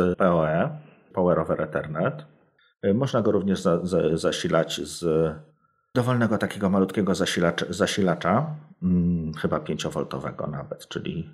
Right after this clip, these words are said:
jeżeli dobrze pamiętam, to, to z jakiegoś tam powerbanku się go również da zasilić. To jest taki pięcioportowy router.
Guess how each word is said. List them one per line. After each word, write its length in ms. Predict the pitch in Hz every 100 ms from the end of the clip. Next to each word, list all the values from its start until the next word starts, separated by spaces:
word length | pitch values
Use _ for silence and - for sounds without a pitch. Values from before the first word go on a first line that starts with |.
| _ -
jeżeli 260 | 80 87
dobrze 280 | 82 78 78
pamiętam, 540 | - 80 80 78 76 71
to, 400 | - 69 - - _ _ _ _
to 120 | -
z 60 | 80
jakiegoś 320 | 82 87 85
tam 140 | 80 76
powerbanku 600 | 82 78 78 71 - -
się 160 | 85
go 160 | 82 78
również 320 | 80 - 73
da 120 | 80
zasilić. 720 | 78 73 - 76 101 156 - - _ _
To 100 | 180
jest 120 | 202
taki 200 | 165 139
pięcioportowy 920 | - 156 156 135 - 110 - 101 104 -
router. 320 | 90 -